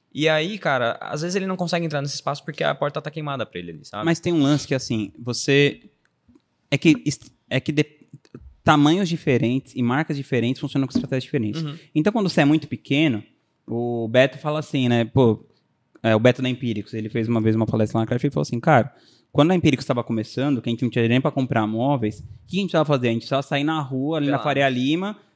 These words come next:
Speaker 2: com uma cueca vermelha na cabeça. A gente precisa, é o jogo da atenção, né? Você fica tentando dar porrada. Ele falou: chegou um ponto que a empresa cresceu tanto que aí a gente tem que adaptar o discurso e tal, né? Você não
Speaker 1: É.
Speaker 2: pode sair mais batendo em todo mundo, que isso é muito grande.
Speaker 1: Sim.
Speaker 2: Né? Tudo impacta muito.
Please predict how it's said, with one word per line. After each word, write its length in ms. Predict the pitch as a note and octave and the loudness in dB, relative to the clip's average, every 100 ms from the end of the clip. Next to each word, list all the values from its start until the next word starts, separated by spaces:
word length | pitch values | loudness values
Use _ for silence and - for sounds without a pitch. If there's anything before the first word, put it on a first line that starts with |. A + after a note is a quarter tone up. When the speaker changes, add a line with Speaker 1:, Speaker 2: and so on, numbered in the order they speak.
| _ | _
Speaker 2:
com 100 | - | 0
uma 120 | C#3+ | 2
cueca 340 | C#3+ D3+ D3+ E3+ | 2 2 2 2
vermelha 320 | D#3+ D3+ D#3 | 0 0 0
na 120 | E3 | -2
cabeça. 500 | E3+ A3 F3+ D3 B2+ | -2 -4 0 0 -2
A 60 | A#2 | -6
gente 100 | B2 | -8
precisa, 380 | - D#3+ E3 C#3 - - | -6 -2 -2 -4 -10 -2
é 100 | C#3 | 0
o 60 | |
jogo 240 | C3+ D#3 E3+ | 4 2 4
da 100 | F3 | 2
atenção, 520 | G3+ G#3 - G3 D3 | 2 -6 -4 -2 -2
né? 80 | B2+ | -2
Você 120 | C#3 | -4
fica 200 | D3 D#3 | -6 -6
tentando 320 | E3 D#3 D#3+ | -6 -8 -6
dar 80 | E3+ | -8
porrada. 380 | - F#3 C3+ - _ - | -8 -10 -8 -10 _ -2
Ele 100 | E3+ | 2
falou: 320 | G3 E3 - - | 4 2 -2 -2
chegou 280 | F#3+ F3 A3 | 0 4 2
um 60 | |
ponto 320 | G3 F#3+ F#3 | 6 4 4
que 60 | - | 0
a 40 | |
empresa 240 | D3+ E3 D#3 | -2 -2 -6
cresceu 340 | D3+ C#3 F3+ | -8 -4 -4
tanto 580 | D#3+ - E3 G3+ - A2 - _ _ _ _ _ _ | -2 -2 -2 -4 -8 -12 -16 _ _ _ _ _ _
que 140 | - | 0
aí 160 | B2+ B2+ | 4 4
a 80 | C#3 | 4
gente 300 | D3 - E3+ _ - | 2 0 -4 _ -6
tem 140 | - C3+ | 0 2
que 80 | D3+ | 4
adaptar 480 | D3 D3+ - D#3 D3+ | 2 0 -4 -4 -2
o 100 | D#3+ | -2
discurso 600 | F#3 - G3 F#3 D#3 C3+ | -6 -10 -6 -4 -4 -6
e 20 | |
tal, 240 | - B2+ A#2+ | -4 -2 -2
né? 140 | B2 | -4
Você 120 | - | 0
não 60 | C3+ | 0
Speaker 1:
É. 40 | |
Speaker 2:
pode 220 | A#2+ E3+ F#3 | 2 2 0
sair 360 | - D#3 D3 | -2 -2 -2
mais 200 | C#3 C#3 | -4 0
batendo 360 | C3 C3 C#3 C3+ | 4 4 2 -2
em 20 | |
todo 140 | C3+ C3+ | -2 -4
mundo, 80 | |
que 60 | C#3+ | -2
isso 80 | - | 0
é 20 | |
muito 240 | D#3+ D#3 | 0 -2
grande. 480 | G3 F#3 E3+ B2 A2 - | -2 0 0 -2 -6 -16
Speaker 1:
Sim. 240 | - F2 - - | -18 -20 -20 -2
Speaker 2:
Né? 140 | B2+ | 2
Tudo 260 | C3 D#3 D#3+ | 2 0 0
impacta 460 | E3+ E3 E3 - C4 | -2 -4 -6 -10 -10
muito. 380 | G3 D3+ - | -6 -6 -6